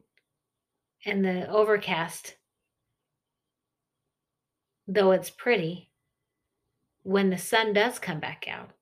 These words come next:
let me tell you how much I appreciate it. Yesterday, it rained all morning. And then yesterday afternoon, I was driving in my car,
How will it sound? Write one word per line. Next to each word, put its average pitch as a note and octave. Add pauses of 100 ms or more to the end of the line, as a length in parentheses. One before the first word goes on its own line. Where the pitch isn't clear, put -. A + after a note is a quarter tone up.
(880)
let G#3+
me F#3+
tell F3
you E3
how E3
much D#3+
I F3
appreciate F3
it. - (1000)
Yesterday, F#3+
it F#3
rained F3+
all E3+
morning. E3+ (1400)
And F#3+
then F3+
yesterday F3
afternoon, F3
I -
was E3+
driving F#3
in F3
my E3
car, E3+